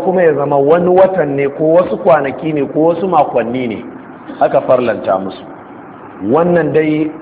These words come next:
Allah maɗaukakin sarki ya bar wa ainihin kanshi sani. Amma abu mafi muhimmanci shine,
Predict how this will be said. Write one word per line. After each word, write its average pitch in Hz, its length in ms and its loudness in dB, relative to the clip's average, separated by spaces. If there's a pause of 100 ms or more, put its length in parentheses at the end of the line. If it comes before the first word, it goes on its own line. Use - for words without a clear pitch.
(120)
Allah 147 280 4
maɗaukakin 135 600 -2
sarki 131 580 -2 (140)
ya 139 300 6
bar 147 160 2
wa 135 180 2
ainihin 127 380 0
kanshi 123 380 -4
sani. 101 200 -6 (680)
Amma 143 320 0
abu 135 180 0
mafi 160 260 -2
muhimmanci 160 600 -2
shine, 120 340 -4